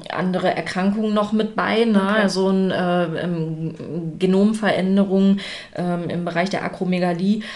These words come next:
Speaker 1: Also das heißt auch wirklich krankhafte, ähm, Großwachstum, was natürlich dann auch innere Organe betrifft.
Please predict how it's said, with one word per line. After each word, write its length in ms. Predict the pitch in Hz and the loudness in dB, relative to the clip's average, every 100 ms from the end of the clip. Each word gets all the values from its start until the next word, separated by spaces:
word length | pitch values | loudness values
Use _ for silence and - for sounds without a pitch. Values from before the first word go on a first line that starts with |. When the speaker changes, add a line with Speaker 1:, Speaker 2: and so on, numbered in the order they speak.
| - | -6
Speaker 1:
Also 360 | - 170 165 175 | 0 0 0 -2
das 200 | 170 165 | -2 0
heißt 220 | 175 175 | -2 0
auch 100 | 170 | -2
wirklich 280 | 180 185 - | -2 -4 -6
krankhafte, 1160 | - 185 202 - 196 196 - 190 185 185 185 - | -2 0 0 0 -4 -4 -2 0 2 4 2 0
ähm, 640 | 175 175 175 170 165 - | -2 -2 -2 -2 -4 -4
Großwachstum, 1200 | 170 175 214 220 180 196 - - - 220 220 226 208 | -4 2 4 4 0 -2 -4 -10 -4 2 4 4 4
was 180 | 185 | 2
natürlich 440 | 185 180 - 185 185 | 0 0 0 -4 -2
dann 180 | 180 170 | -4 -2
auch 180 | 165 | -4
innere 300 | - 185 170 | -4 -2 0
Organe 460 | - 180 165 196 214 | 0 0 2 2 2
betrifft. 600 | 202 - 240 247 - | 0 -2 0 0 -4